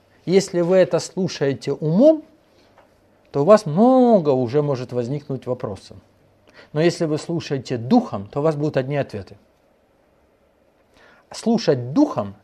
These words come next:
для вас естественно, а умом,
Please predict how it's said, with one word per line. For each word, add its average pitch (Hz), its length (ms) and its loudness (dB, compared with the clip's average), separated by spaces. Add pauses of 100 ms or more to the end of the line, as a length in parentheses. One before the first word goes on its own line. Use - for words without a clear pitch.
для 143 160 0
вас 170 240 2
естественно, 139 1040 -6
а 170 180 6
умом, 190 560 6